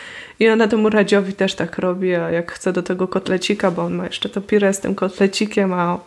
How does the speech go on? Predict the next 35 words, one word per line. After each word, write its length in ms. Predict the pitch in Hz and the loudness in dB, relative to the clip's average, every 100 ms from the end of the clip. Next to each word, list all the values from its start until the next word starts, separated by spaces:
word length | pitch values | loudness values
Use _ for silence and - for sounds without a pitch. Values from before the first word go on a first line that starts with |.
| _ _ _ _ _ - | _ _ _ _ _ -2
oni 240 | 196 190 | 0 0
chyba 320 | - 185 180 | -2 -2 -2
są 320 | - - 214 196 | -4 0 2 2
wegetarianami, 720 | 196 196 196 180 185 190 190 - - - - - - | 2 0 0 0 0 0 -2 -4 -18 -16 -18 -6 0
no 100 | 180 | 2
to 160 | 185 | 4
ona 160 | 185 175 | 4 2
mu 140 | 190 | -2
wtedy 300 | - - - | -4 -4 -4
coś 260 | - 175 - | -4 -2 0
innego 360 | 180 175 175 | 0 0 -2
tam 280 | 175 180 202 - _ _ - | -4 -4 -4 -8 _ _ -4
utłucze 680 | 208 - 214 214 196 180 | -2 0 -2 0 2 2
i, 160 | 180 196 - | 0 -6 -4
i 80 | 202 | 0
mu 200 | 202 196 - _ - | 0 0 -6 _ -6
zaserwuje, 800 | 190 180 - 185 190 208 196 180 | -4 -2 0 0 2 2 4 0
żeby, 320 | 180 175 208 - - - | -2 -6 -12 -12 -20 -8
żeby 220 | 196 202 | -4 0
on 140 | 208 208 | 2 2
się 140 | 208 | 2
też 200 | 247 226 | 2 2
teleportował 720 | 226 208 202 190 - 208 196 | 4 2 2 -4 0 2 2
do 100 | 185 | -2
tej 240 | 185 196 190 | -4 -4 -4
swojej 300 | - 202 196 | -2 0 2
mamy, 400 | 196 202 202 196 | 4 4 4 2
do 100 | 185 | -2
tego 240 | 196 196 | -4 -8
swojego 380 | - 202 190 190 | -6 -4 -2 -2
domu, 400 | 180 196 190 180 | 2 2 2 -2
żeby 240 | 180 180 | -6 -6
poczuł 340 | 190 214 208 202 | -2 -2 -2 -8
to 120 | 208 | -8
ciepło. 520 | - 208 202 185 185 | 0 0 0 -4 -6